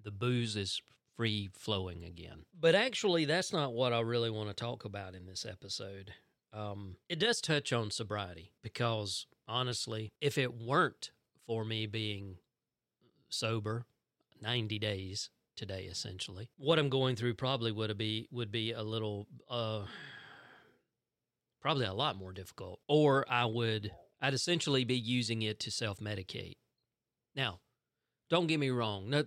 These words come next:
it, it's not a major thing in my life. I mean, nobody's sick, nobody's hurt, nobody's dead, other than the people that have already been dead for a while. No divorces yet.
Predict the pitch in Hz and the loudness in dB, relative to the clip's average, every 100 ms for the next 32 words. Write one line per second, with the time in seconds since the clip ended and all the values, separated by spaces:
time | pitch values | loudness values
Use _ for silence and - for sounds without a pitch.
0 | - 143 - 156 - 156 156 120 117 117 | -4 -8 -4 -4 -2 0 2 2 0 0
1 | 123 117 101 101 95 101 95 95 92 90 | 2 0 0 -4 -6 -8 -8 -10 -10 -10
2 | 90 85 - 85 104 101 104 104 110 117 | -12 -12 -12 -12 -12 -10 -8 -6 -4 -2
3 | 117 - - 123 120 - 113 107 107 107 | -2 -2 2 2 2 -2 -8 -4 -4 -4
4 | - 120 117 117 113 _ _ _ _ _ | -4 0 2 2 -2 _ _ _ _ _
5 | - 101 107 110 104 113 - _ 117 107 | -16 -8 -6 -4 -6 -10 -16 _ -8 -2
6 | 120 107 104 120 - - 123 113 117 110 | 0 0 -2 -6 -8 -10 -6 -2 0 -2
7 | 107 123 113 113 113 104 107 110 113 117 | -2 -4 -2 -4 -4 -2 -2 0 0 -2
8 | 107 104 98 101 95 - 95 95 95 92 | -2 -6 -6 -8 -8 -10 -8 -8 -10 -10
9 | 104 - 120 127 123 117 117 110 113 120 | -14 -8 -2 0 2 2 2 2 -2 -6
10 | - _ _ 113 110 101 | -8 _ _ -2 -2 -2